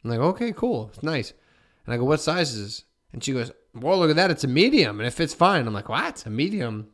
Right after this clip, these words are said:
All right, cool." I go, "Where'd you get this?" And she, <laughs> she goes, "I went to Walmart." And I go, "Oh,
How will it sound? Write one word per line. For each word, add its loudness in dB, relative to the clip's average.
All -2
right, -2
cool." 2
I 0
go, 4
"Where'd 6
you 2
get 2
this?" 0
And -6
she, 4
<laughs> -20
she 4
goes, 8
"I 6
went 6
to 4
Walmart." 6
And 0
I 2
go, 4
"Oh, 6